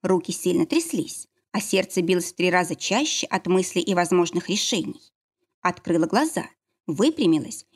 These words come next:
и пошла к Немезиде в комнату. Подойдя к ней, присела на корточки и сказала: «Я на твоей стороне и хочу помочь, только так, чтобы ты и я были в безопасности».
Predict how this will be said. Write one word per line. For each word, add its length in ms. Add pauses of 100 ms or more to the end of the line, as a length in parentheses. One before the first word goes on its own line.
и 100
пошла 440
к 120
Немезиде 480
в 100
комнату. 600 (500)
Подойдя 460
к 100
ней, 240
присела 400
на 140
корточки 480
и 40
сказала: 600 (600)
«Я 280
на 120
твоей 340
стороне 540 (300)
и 80
хочу 340
помочь, 580 (380)
только 260
так, 300
чтобы 300
ты 160
и 160
я 240
были 240
в 40
безопасности». 880